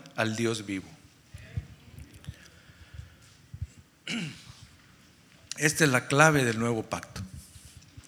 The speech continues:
A través de la sangre de Jesús.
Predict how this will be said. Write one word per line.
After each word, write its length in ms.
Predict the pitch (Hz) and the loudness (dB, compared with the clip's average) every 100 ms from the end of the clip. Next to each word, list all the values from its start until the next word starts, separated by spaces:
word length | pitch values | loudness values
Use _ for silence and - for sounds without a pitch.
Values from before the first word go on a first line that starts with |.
| - - - - - - - - - - - - _ _ - - - - _ - | -20 -20 -20 -20 -20 -20 -16 -14 -14 -18 -20 -20 _ _ -20 -20 -20 -20 _ -4
A 120 | 123 | -2
través 360 | - 131 143 170 | 2 4 6 8
de 80 | 143 | 8
la 80 | |
sangre 300 | 123 147 151 | 8 6 8
de 120 | 143 117 | 8 6
Jesús. 760 | 110 - 151 - - - | 2 0 0 -2 -4 -8